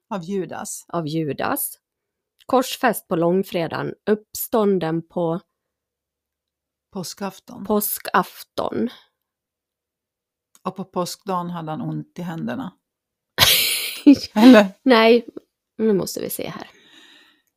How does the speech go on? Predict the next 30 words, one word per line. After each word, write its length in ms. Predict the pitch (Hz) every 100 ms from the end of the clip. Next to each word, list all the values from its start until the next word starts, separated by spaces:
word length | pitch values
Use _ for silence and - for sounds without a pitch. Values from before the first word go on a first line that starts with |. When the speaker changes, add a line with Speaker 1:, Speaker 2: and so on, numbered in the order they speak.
| _ _ _ -
Speaker 2:
Eller 140 | 220
var 120 | 240
det 80 | 240
på 120 | -
påskdagen 760 | - 339 - - - 311 - 196
han 200 | 185 165
uppstod? 540 | - - - - - - _ _ _ _ _ _
Jag 80 | -
har 140 | 226 247
ju 80 |
läst 280 | 165 240 -
det 60 | -
alldeles 340 | - 202 -
nyss. 300 | 233 - - - - 339 330
Speaker 1:
Ja, 180 | 190 233
Speaker 2:
Men 100 | 240
du 60 |
vet, 200 | 277 214
Speaker 1:
men, 100 | 208 196
Speaker 2:
det, 80 | 190
det 60 | 208
med 100 | 220
Speaker 1:
ja, 60 | 240
Speaker 2:
minnet 280 | 269 311
Speaker 1:
ja, 220 | 196 185 208
Speaker 2:
är 80 |
Speaker 1:
ja. 100 | 185
Speaker 2:
ju 60 | 180
inte 400 | 196 202 - 170
så. 320 | - 156 151